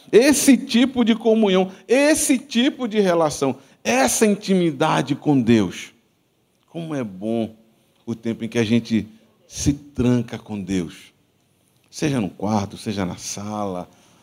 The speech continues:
seja no seu espaço de oração em casa, seja no seu ambiente na igreja, em que você e Deus se conecta de tal forma que você claramente sabe que está falando com o seu Senhor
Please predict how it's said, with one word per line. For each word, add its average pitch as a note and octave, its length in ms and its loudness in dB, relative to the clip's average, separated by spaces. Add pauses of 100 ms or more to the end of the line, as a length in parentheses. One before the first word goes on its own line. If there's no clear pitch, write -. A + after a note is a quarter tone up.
(120)
seja B2 340 -10
no A2+ 120 -2
seu G2 540 -4 (100)
espaço - 600 -6
de F#2+ 80 -4
oração G2 400 0
em F2 80 -6
casa, F#2+ 360 -10
seja D3 340 -4
no B2+ 100 0
seu C3 160 0
ambiente A#2 340 -2
na A2+ 100 -6
igreja, G2+ 320 -10 (300)
em G3 100 -2
que F#3+ 180 -10
você G3+ 880 0
e A#3+ 40 0
Deus D3 540 -2 (340)
se - 220 -2
conecta A3+ 760 2
de G#3+ 140 0
tal G3 260 2
forma G#3+ 300 2
que A#3 120 -6
você A3 440 2 (300)
claramente C4+ 800 2
sabe D#3 460 0 (200)
que G3+ 60 -4
está G3 240 -2
falando F#3 320 0
com F3+ 160 0
o F3+ 40 0
seu C4+ 300 2
Senhor G#3 640 4